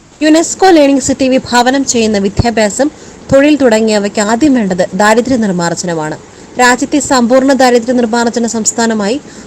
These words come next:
അടുത്ത വർഷം കേരളം മാറുമെന്നും മന്ത്രി പറഞ്ഞു. ജനസംഖ്യാ വർധനവിനനുസരിച്ച് നഗരാസൂത്രണവും മാലിന്യ സംസ്കരണവും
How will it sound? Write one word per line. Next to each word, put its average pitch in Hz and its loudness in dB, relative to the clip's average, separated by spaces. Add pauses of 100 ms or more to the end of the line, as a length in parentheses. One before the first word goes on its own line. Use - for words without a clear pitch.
(120)
അടുത്ത 247 0
വർഷം 254 -2 (120)
കേരളം 214 0
മാറുമെന്നും 208 -2
മന്ത്രി 180 -4
പറഞ്ഞു. 160 -8 (400)
ജനസംഖ്യാ 285 2
വർധനവിനനുസരിച്ച് 214 -2 (400)
നഗരാസൂത്രണവും 240 0
മാലിന്യ 220 0
സംസ്കരണവും 214 -4